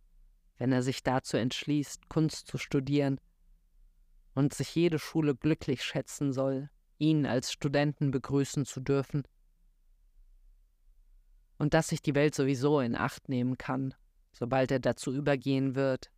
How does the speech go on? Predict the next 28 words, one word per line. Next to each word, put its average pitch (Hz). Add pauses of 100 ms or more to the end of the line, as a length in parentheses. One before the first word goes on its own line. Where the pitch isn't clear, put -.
in 131
Vollzeit 135
seine 127
Visionen 135
zu -
entfalten. 135 (2250)
Zweiter 139
Dritter. 127 (1800)
Auf 143
der 131
Arbeit 143
begann 135
mich 135
eine 127
schreckliche -
Übelkeit 135
zu -
quälen. 139 (1000)
Schon 160
lange 156
nicht 151
mehr 139
ein 135
derart 147
intensives 143
körperliches 139
Unbehagen 135
gespürt. 135